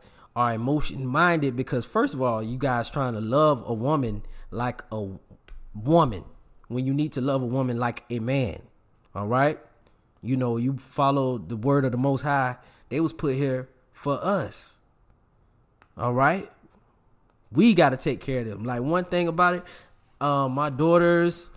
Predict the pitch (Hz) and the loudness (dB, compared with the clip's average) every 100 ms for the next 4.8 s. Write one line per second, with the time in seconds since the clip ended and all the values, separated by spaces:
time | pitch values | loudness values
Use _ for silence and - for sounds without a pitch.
0 | - - 131 147 143 190 175 185 160 113 | -20 -6 2 2 2 2 8 8 8 4
1 | - - 135 156 147 - 156 165 170 170 | -6 -8 -2 0 0 0 2 2 2 0
2 | 175 - - 120 127 117 156 156 - 156 | -4 -12 -10 -4 -2 2 2 2 -2 0
3 | 175 180 175 180 165 175 185 196 220 226 | 4 2 4 6 6 6 6 4 2 0
4 | 196 196 - 160 170 175 180 175 | 2 0 0 4 6 6 2 -2